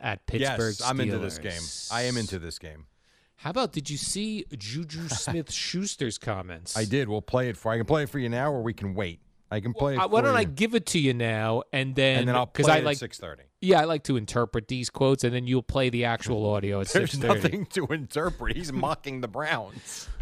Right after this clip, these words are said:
Speaker 1: Juju Smith-Schuster said, "The Browns is the Browns. They're still the same Browns team I play every year. I think they're nameless gray faces."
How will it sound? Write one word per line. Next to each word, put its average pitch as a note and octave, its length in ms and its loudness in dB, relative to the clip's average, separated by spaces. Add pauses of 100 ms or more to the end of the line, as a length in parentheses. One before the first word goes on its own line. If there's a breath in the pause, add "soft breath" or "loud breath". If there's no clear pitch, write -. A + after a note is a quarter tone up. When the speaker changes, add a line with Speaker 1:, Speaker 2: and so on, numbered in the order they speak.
Speaker 1:
Juju F3 380 -2
Smith-Schuster D#3 840 2
said, A#2+ 380 4 (200)
"The D#3 200 2
Browns C#3+ 840 4
is D#3+ 300 8
the D3+ 80 6
Browns. A#2+ 720 2 (440 soft breath)
They're C3+ 140 6
still E3 280 6
the D3+ 140 4
same D#3 280 4
Browns D3 360 4
team C#3+ 260 0
I C3+ 80 4
play C#3 320 4
every C#3 220 2
year. C#3 380 0 (440)
I D3+ 140 6
think F#3+ 340 2
they're E3+ 160 8
nameless F3 640 4
gray C#3+ 460 4
faces." D#3 800 2